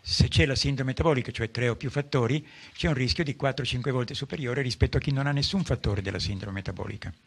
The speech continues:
Questo è il rischio di ammalarsi di ictus. E per prevenire la sindrome metabolica, quello che occorre fare è la dieta mediterranea. Abbiamo fatto delle sperimentazioni cliniche con la dieta mediterranea tradizionale. La sindrome metabolica regredisce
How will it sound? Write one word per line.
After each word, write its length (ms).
Questo 280
è 40
il 160
rischio 280
di 80
ammalarsi 400
di 180
ictus. 500
E 80
per 160
prevenire 520
la 120
sindrome 340
metabolica, 560
quello 180
che 100
occorre 280
fare 300
è 20
la 80
dieta 300
mediterranea. 760
Abbiamo 260
fatto 260
delle 140
sperimentazioni 760
cliniche 400
con 140
la 80
dieta 240
mediterranea 600
tradizionale. 800
La 100
sindrome 300
metabolica 360
regredisce 720